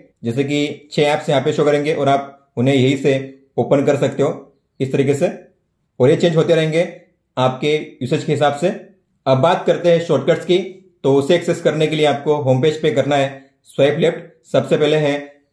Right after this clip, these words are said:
आज की activity, तो आज आप कितने step चले हो, इसके अलावा आपने कितना distance cover किया है, कितनी kilo calorie energy burn की है। आगे है sleep data, तो आप कितना time सोए थे, आपकी light sleep, deep sleep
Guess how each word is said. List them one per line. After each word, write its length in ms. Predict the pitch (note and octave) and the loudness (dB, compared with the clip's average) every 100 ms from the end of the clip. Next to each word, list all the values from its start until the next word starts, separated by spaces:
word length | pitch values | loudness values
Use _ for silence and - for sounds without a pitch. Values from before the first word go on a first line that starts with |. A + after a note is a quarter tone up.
| - | -6
आज 240 | B2 B2+ - | -2 -2 -2
की 180 | C#3 C#3 - | -2 -2 -2
activity, 440 | B2+ D#3 D3 D#3 F#3 - - - | -4 -2 -2 0 -2 -4 -16 -2
तो 60 | B2+ | 2
आज 160 | B2+ | 2
आप 120 | C#3+ | 2
कितने 300 | - - D3 | 0 -4 -4
step 260 | C#3 D3 C#3+ | -2 -4 0
चले 160 | D#3 D3 | 0 2
हो, 420 | D#3 F#3+ - _ | 0 -2 -12 _
इसके 200 | C#3+ - | -10 -2
अलावा 200 | C3+ C3+ C3+ - | 4 4 2 -2
आपने 280 | B2+ B2+ C#3+ | -4 -2 -2
कितना 300 | C#3 B2+ C#3 | -2 0 0
distance 360 | C3 A#2+ C#3+ C#3 | 0 -2 -4 -2
cover 200 | D3+ C#3+ | 0 0
किया 200 | B2+ D3 | 2 0
है, 120 | D3 E3+ - _ _ - | 0 -2 -8 _ _ -12
कितनी 200 | A#2 D3 | -6 -4
kilo 220 | - C3+ | 0 0
calorie 240 | C3 B2 C3 | 2 2 4
energy 300 | C3 B2+ C3+ | 2 0 2
burn 200 | C3+ C#3 | 2 2
की 140 | C#3+ | -2
है। 340 | D3 F3+ - _ _ _ _ _ - | -2 -4 -8 _ _ _ _ _ -2
आगे 260 | A#2 D3+ | 0 2
है 200 | D#3+ D3+ D3+ - _ _ _ _ | 2 2 -2 -8 _ _ _ _
sleep 280 | _ - C#3 | _ -6 -2
data, 260 | C#3+ B2+ F3 | 0 2 0
तो 300 | - - C3+ | -2 -4 0
आप 180 | C3 C#3 | 0 0
कितना 240 | B2+ D3 | -2 0
time 220 | C#3 C#3+ | 0 -2
सोए 200 | C3+ C#3 | 0 0
थे, 140 | C#3 D#3+ E3 - _ _ - | 2 -2 -2 -14 _ _ -4
आपकी 320 | A#2+ - C#3 | -4 -2 2
light 260 | B2 C3+ | 2 2
sleep, 380 | - D3+ - - _ A#2 | -2 -4 -6 -18 _ -2
deep 140 | C3+ | -2
sleep 440 | C#3 D#3+ E3+ - | 0 -2 -2 -14